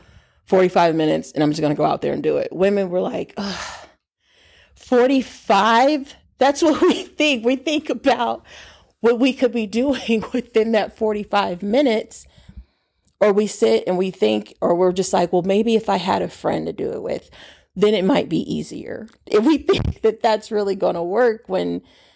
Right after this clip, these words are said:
that doesn't really help it either. It may or may not, you know what I mean? It's just, you have to have the motivation to do it, no matter if someone's with you or not with you. It just, it, it requires motivation, and it requires driving those distractions out of the way.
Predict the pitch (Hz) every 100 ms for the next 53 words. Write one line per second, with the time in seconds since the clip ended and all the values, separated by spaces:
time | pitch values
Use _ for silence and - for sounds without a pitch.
0 | _ _ 254 262 254 233 226 220 220 220
1 | 220 269 180 - - 202 _ _ 208 202
2 | 233 226 214 208 202 254 185 165 - 214
3 | 208 208 214 208 190 196 196 - 214 190
4 | 208 - 208 202 196 196 - - _ 190
5 | 196 185 190 175 175 165 170 165 175 185
6 | 185 - 165 160 165 160 156 175 170 156
7 | 156 175 190 220 240 233 - _ _ 214
8 | 247 285 - 156 156 135 135 160 196 _
9 | _ _ 202 190 196 185 - 185 - 185
10 | 185 185 170 165 170 160 151 151 165 175
11 | - 151 151 151 156 - 160 165 160 -
12 | - - _ _ _ _ _ 175 180 170
13 | 170 156 156 156 160 - - 175 196 -
14 | - 151 151 156 147 151 175 175 - -